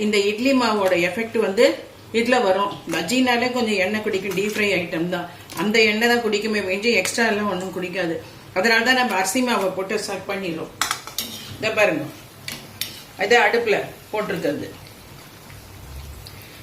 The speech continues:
எவ்வளவு நல்லா இருக்கு பாருங்க, சூப்பரா வரும். கோதுமை மாவுல போட்டு அதே கிறிஸ்பு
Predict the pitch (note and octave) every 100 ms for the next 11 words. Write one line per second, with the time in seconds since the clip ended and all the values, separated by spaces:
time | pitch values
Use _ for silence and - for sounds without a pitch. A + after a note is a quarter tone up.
0 | - G3+ A#3+ B3+ G3 G3 G#3+ G3+ F3 -
1 | D#3 D#3 D#3 B3 B3 B3 B3 A#3 D#3+ C#3+
2 | - F#3 A3+ A#3 F#3+ E3+ E3+ G3 F#3+ F#3
3 | A3 C#4 - G#3+ -